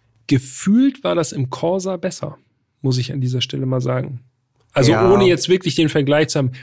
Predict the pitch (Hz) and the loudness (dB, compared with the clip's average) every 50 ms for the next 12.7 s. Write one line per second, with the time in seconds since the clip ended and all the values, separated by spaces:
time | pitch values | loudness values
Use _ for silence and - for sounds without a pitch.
0 | - _ - 135 127 - 151 143 135 123 127 - 143 143 147 143 127 151 143 127 | -14 _ -4 -2 2 2 4 4 4 2 2 2 2 4 4 4 2 2 0 0
1 | 131 127 - - 135 156 - - - - - _ _ _ - - - 131 135 151 | 0 -2 -2 -2 -4 -4 -4 -6 -14 -20 -20 _ _ _ -8 -4 -2 0 2 2
2 | 165 175 165 170 175 180 180 185 170 - 175 175 180 - - 208 208 214 202 - | 2 0 0 0 0 0 -2 -2 -4 -4 -2 -2 -2 -2 -4 -6 -6 -8 -10 -12
3 | _ 143 117 120 139 160 202 226 - - - - - - - - - - - _ | _ -2 0 0 2 0 0 -2 -6 -14 -20 -20 -20 -20 -20 -20 -20 -20 -20 _
4 | _ _ _ _ _ 143 139 143 139 - - - 190 208 247 262 240 226 180 185 | _ _ _ _ _ 0 2 2 2 0 0 0 0 2 4 2 2 0 -2 -4
5 | 208 - 196 - 202 - - - 151 - - 214 226 214 180 - - - - 175 | -4 -4 -4 -4 -4 -4 -4 -6 -8 -4 -2 -2 -2 0 -2 -4 -4 -8 -8 -8
6 | 165 139 - - 190 202 190 185 190 190 - - - - _ _ _ _ 147 147 | -8 -8 -6 -6 -6 -4 -4 -4 -4 -4 -6 -8 -10 -16 _ _ _ _ -6 -6
7 | 185 - - 202 185 180 165 160 156 156 147 131 120 - - 131 127 - - - | -4 -4 -4 -6 -6 -4 -4 -2 -2 0 0 0 0 0 -2 -6 -8 -10 -14 -18
8 | _ _ _ _ _ _ _ _ _ _ _ _ _ _ _ _ - - 185 202 | _ _ _ _ _ _ _ _ _ _ _ _ _ _ _ _ -2 0 0 0
9 | 196 - 160 151 156 - - 143 131 - - - - 175 190 214 _ 226 226 226 | 0 0 0 0 0 2 2 0 0 -2 -8 -14 -18 -20 -20 -20 _ -20 -20 -20
10 | 233 240 247 _ _ - 202 190 - 165 160 151 147 143 127 - - 143 135 127 | -20 -20 -20 _ _ -4 -2 -2 0 2 2 2 2 2 0 -2 -2 -4 -4 -2
11 | - 135 123 - 135 123 - 139 135 127 123 123 - - - - 135 - - 127 | -4 -6 -6 -4 -6 -6 -6 -6 -4 -4 -4 -4 -6 -12 -16 -14 -10 -8 -6 -6
12 | - 135 127 139 135 123 - 135 117 117 123 135 139 139 | -4 -4 -4 -4 -4 -4 -2 -2 -2 0 0 0 -2 -2